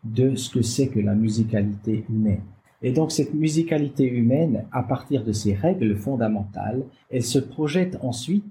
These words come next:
dans des créations, dans des cultures,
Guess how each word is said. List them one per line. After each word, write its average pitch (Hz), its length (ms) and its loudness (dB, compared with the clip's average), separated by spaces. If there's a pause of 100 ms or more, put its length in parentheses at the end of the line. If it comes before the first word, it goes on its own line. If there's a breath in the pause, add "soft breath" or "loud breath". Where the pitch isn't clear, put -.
dans 151 220 2
des 131 240 2
créations, 117 800 -2 (340 soft breath)
dans 127 320 -2
des 123 160 0
cultures, 139 840 0